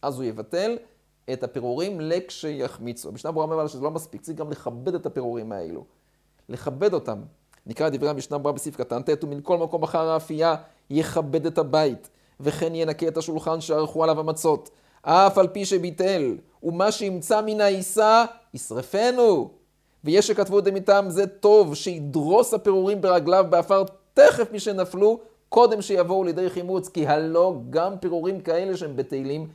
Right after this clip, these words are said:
אסור להשעות אותם בבית. דאם יבואו לידי חימוץ, צריך לשורפם." המשנה ברורה אומר שצריך לומר, "אני מבטל אותם",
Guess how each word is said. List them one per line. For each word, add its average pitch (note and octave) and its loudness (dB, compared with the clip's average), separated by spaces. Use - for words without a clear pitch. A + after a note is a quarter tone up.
אסור E3 -6
להשעות F3 -2
אותם E3 -2
בבית. C#3 -2
דאם D#3+ -4
יבואו D3+ 4
לידי F#3 2
חימוץ, F#3 -4
צריך F#3 0
לשורפם." F3+ -2
המשנה C3+ -4
ברורה D#3+ 2
אומר D#3+ 0
שצריך E3 -10
לומר, D#3+ -2
"אני D#3 -6
מבטל C#3+ -6
אותם", G2 -6